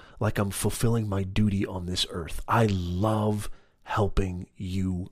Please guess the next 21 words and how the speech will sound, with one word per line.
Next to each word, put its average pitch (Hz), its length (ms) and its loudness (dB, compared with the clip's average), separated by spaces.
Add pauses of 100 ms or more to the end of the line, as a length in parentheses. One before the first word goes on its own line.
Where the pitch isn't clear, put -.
(120)
more 92 540 -4 (120)
than 95 260 -4 (140)
anything. 90 520 -2 (800)
And 135 100 10
that's 180 200 12
why 190 140 12
I 156 60 12
want 180 200 12
you 180 60 10
to 165 80 12
leave 170 380 10
comments 185 500 12
and 135 120 12
leave 160 240 12
questions 165 580 10
and 123 100 8
leave 160 380 6
thoughts, 160 580 10
leave 147 300 10
your 151 240 12
ideas. 143 680 12